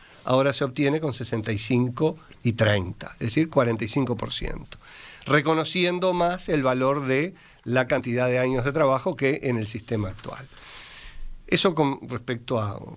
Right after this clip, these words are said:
una de las partes de la pregunta. Con respecto a la otra, más recursos. Eh, el sistema tiene dos problemas. Obviamente, el problema de financiamiento, claramente,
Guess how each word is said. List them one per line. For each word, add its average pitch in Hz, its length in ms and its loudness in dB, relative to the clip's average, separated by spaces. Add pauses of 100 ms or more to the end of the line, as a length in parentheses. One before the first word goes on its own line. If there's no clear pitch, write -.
(160)
una 117 260 2
de 107 140 0
las 95 120 -4
partes 110 360 0
de 101 80 -2
la 101 80 -6
pregunta. - 440 -8
Con 120 120 2
respecto 156 320 2
a 135 40 4
la 120 120 2
otra, 127 400 -4
más 135 220 2
recursos. 113 760 -6 (760)
Eh, 151 240 0
el 170 100 -2
sistema 190 340 2
tiene 180 280 2
dos 165 220 2
problemas. 104 560 -4
Obviamente, 143 400 4
el 113 60 0
problema 110 300 0
de 110 180 2
financiamiento, 113 800 2
claramente, 123 680 2